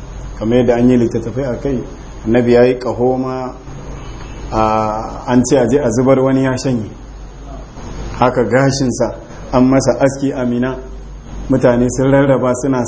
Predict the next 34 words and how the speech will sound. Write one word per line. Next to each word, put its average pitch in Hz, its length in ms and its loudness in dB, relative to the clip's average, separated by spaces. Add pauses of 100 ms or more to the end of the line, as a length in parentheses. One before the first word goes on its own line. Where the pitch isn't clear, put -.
sawa 135 320 2
a 120 40 -2
ruwa 127 200 0
suna 127 260 -2
neman 139 300 0
waraka 120 360 -2
da 104 80 -6
shi. - 200 -10 (1700)
Gumin 127 360 4
Annabi 135 320 2
in 131 120 0
ya 127 80 0
fito 139 300 0
shafa 127 480 0
suke 135 200 -4
suna 123 260 -2
zuba 123 240 -2
a 117 40 -8
jiki. - 280 -10 (380)
In 139 120 0
Manzo 139 200 4
Allah 139 220 4
ya 139 160 4
yi 139 60 -2
kaki 139 360 0
zai 135 200 2
tofar, 135 340 -2
tattarewa 139 580 2
suke 131 300 -2
fada 139 280 2
a 120 60 -4
jikinsu 127 400 -6
su 123 140 -4
gwaggwoga. 139 500 0